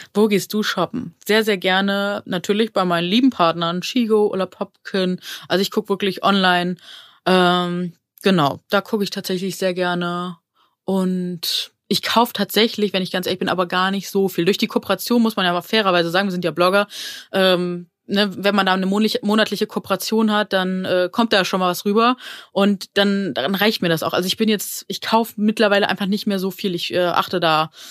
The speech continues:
mittlerweile auch sehr, sehr bewusst drauf und wenn, dann verkaufe ich's auch direkt über Mädchenflohmarkt,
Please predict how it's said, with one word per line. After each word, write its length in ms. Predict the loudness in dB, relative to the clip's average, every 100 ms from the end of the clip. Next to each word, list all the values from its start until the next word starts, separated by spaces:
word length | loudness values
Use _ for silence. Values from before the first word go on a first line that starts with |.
| -18 -4
mittlerweile 360 | 0 4 4
auch 60 | 2
sehr, 220 | 2 2
sehr 80 | 2
bewusst 320 | 0 -2 -2
drauf 140 | -2 -2
und 120 | 0
wenn, 120 | 2
dann 100 | 2 -2
verkaufe 360 | -4 0 2
ich's 80 | 0
auch 100 | -2
direkt 220 | -6 -6
über 140 | -2 -2
Mädchenflohmarkt, 760 | -2 -4 -6 -4 0 0 -2